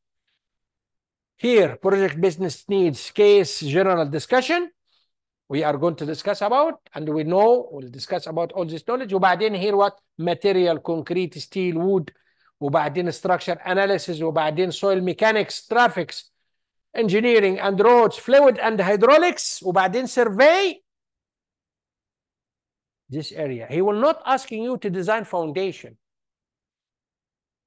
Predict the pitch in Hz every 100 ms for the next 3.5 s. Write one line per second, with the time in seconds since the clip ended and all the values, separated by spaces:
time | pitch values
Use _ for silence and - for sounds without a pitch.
0 | _ - 110 117 123 143 160 147 127 156
1 | - 147 175 - 151 170 185 147 185 170
2 | 165 160 147 143 196 - 170 185 190 185
3 | 180 247 302 196